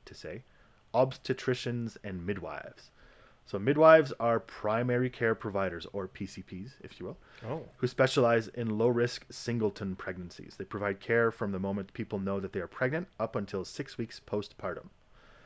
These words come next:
Speaker 1: Uh, blah, blah, blah. They administer, blah, blah, medications, do blood work, swab samples, ultrasounds, uh, blah, blah, blah, blah, blah. They do a whole bunch of other stuff.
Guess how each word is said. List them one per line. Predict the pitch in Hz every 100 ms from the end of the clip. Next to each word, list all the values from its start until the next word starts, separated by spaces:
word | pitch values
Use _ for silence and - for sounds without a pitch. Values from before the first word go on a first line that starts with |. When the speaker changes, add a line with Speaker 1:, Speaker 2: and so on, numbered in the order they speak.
| - - _ -
Speaker 1:
Uh, | 104 104 101
blah, | 107
blah, | 104
blah. | 110 104
They | 104
administer, | 107 107 - 113
blah, | 104 101
blah, | 101 101
medications, | 98 98 - 113 - 110 101
do | 107
blood | 92 104
work, | 101 101
swab | - 101 95
samples, | - 95 98 95 -
ultrasounds, | 95 92 - 92 90 90 - - - - - _ -
uh, | 92 92
blah, | 90 92
blah, | 92
blah, | 90
blah, | 90
blah. | 107 113 110
They | 104
do | 92 101
a |
whole | 95 98
bunch | 92 98
of | 95 85 - -
other | 127 135
stuff. | - - 123 123 - - -